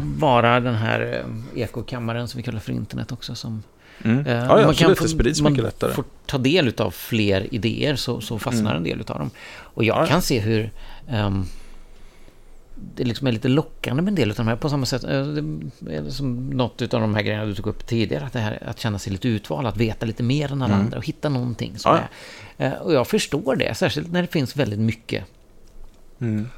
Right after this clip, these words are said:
Speaker 1: Eh, väldigt mycket att ta del av kring det här och, och, och det går att gräva ner sig i det och det går att hitta så mycket.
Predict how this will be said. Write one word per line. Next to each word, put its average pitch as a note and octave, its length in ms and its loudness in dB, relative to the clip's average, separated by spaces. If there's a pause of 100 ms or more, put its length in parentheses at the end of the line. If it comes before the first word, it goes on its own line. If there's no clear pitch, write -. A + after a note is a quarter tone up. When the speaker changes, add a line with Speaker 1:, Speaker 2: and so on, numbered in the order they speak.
(140)
Speaker 1:
Eh, A2 400 0
väldigt A#2+ 200 2
mycket A2+ 140 -2
att A2 80 -6
ta A2+ 60 -4
del C3+ 300 -2
av A2+ 100 2
kring B2+ 420 -6
det C#3 80 -4
här F2+ 140 -4
och, - 260 -6
och, B2 220 -6
och B2+ 80 -2
det B2 120 -4
går B2 280 0
att G#2 280 -6
gräva B2 320 2
ner A2 200 0
sig G3 200 0
i - 20 0
det A#2 80 -2
och A#2 40 2
det A2 60 -4
går A2+ 120 0
att G2+ 80 -2
hitta - 300 -8
så F#3 100 -2
mycket. - 400 -2